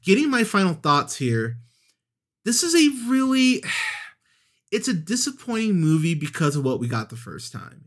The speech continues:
And, and I, and I really have to preface it with that. If this was the first in a trilogy,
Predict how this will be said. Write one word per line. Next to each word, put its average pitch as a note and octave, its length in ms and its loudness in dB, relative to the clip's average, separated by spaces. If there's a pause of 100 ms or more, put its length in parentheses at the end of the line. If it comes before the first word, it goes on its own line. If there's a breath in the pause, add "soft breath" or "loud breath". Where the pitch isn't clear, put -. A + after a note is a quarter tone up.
And, C#3+ 140 -2
and D#3 180 2
I, D#3 40 4
and D3+ 200 0
I D3 100 4
really F3 340 4
have D#3+ 200 2
to C#3+ 80 -8
preface B2 460 -8
it - 120 -4
with A#2 200 -6
that. D#2+ 260 -12 (580 soft breath)
If D#3 180 -2
this F#3+ 200 2
was C4 140 -4
the B3 80 -2
first - 760 -4
in D#3+ 100 -2
a C#3+ 80 2
trilogy, F3 800 -4